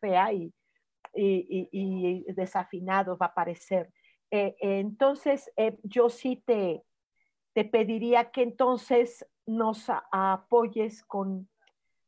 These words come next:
con, eh, eh, cerrar ahorita este, esta, esta charla que tuvimos, esta charla y, y, y, y que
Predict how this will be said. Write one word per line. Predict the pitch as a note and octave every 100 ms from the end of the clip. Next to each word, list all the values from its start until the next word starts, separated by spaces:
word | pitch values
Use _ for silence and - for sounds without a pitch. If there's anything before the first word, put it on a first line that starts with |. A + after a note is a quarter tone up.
| _ _
con, | - G#3+ G#3+
eh, | G#3 G3+
eh, | G3+
cerrar | G3+ - A#3 A3+ B3 C4+ C4+
ahorita | B3 A#3+ A#3+ A#3 - A#3+ A3
este, | A3 G#3 G3 - G#3+
esta, | G3 _ G#3+ G3 F3+
esta | G3+ G3+ G#3+ G#3+
charla | B3 A#3 A3+ A3 G#3+
que | G#3
tuvimos, | - G#3 G3+ G3+ G3+ G#3+ F4 _ _ _ _ _ _ _ _ - - _ -
esta | B3+ D4 C#4+
charla | - C4+ C4 B3+ B3+ -
y, | A#3 A3+ A#3 -
y, | A#3+ B3 -
y, | A#3+ B3+ B3
y | - A#3+
que | - B3 A#3